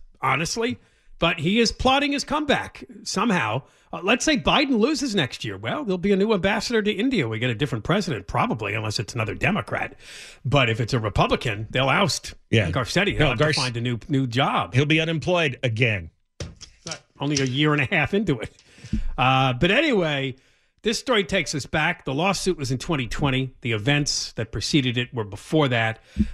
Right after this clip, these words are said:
Speaker 1: This guy, Matthew Garza, was an L A P D officer. He was on Garcetti's security detail. You probably know by now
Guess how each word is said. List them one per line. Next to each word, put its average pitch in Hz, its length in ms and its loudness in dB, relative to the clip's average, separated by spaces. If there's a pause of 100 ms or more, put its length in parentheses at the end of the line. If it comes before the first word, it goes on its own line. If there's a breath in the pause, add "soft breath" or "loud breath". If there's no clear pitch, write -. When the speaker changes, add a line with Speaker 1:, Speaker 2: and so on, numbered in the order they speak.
Speaker 1:
This 196 180 2
guy, 170 300 2
Matthew 156 420 0
Garza, 135 460 2
was 117 160 -2
an 123 80 0
L 151 120 2
A 131 100 2
P 123 160 -2
D 113 120 -2
officer. 113 480 -2
He 120 160 0
was 120 160 -2
on 120 200 2
Garcetti's 113 440 2
security 160 380 4
detail. 139 480 0 (360 loud breath)
You 135 100 2
probably 165 340 2
know 147 160 2
by 127 180 0
now 123 400 -2